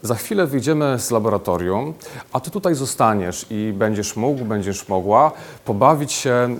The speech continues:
e, specjalnym zestawem kredek i mazaków, które od nas otrzymasz.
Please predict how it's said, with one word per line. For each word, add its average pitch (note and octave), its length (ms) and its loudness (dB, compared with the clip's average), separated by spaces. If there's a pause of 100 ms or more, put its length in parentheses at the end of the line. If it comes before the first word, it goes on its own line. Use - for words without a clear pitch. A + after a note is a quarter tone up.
e, G#2 180 -2
specjalnym B2+ 560 0
zestawem G#2 420 -2
kredek A2+ 400 -2
i G#2+ 40 -2
mazaków, G2+ 460 0
które G2+ 260 -2
od G2 100 0
nas G2+ 180 -4
otrzymasz. F#2 540 -2